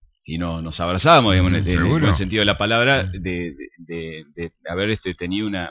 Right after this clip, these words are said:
Speaker 1: una excelente relación en,
Speaker 2: Ujú.
Speaker 1: en época, este, de campaña.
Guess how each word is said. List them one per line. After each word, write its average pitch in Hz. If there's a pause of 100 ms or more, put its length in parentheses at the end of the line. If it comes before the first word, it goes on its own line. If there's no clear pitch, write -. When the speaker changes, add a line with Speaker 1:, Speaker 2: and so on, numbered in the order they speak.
Speaker 1:
una 90
excelente 98
relación 98 (100)
en, 90
Speaker 2:
Ujú. 87
Speaker 1:
en 87
época, 87 (400)
este, 80
de 80
campaña. 90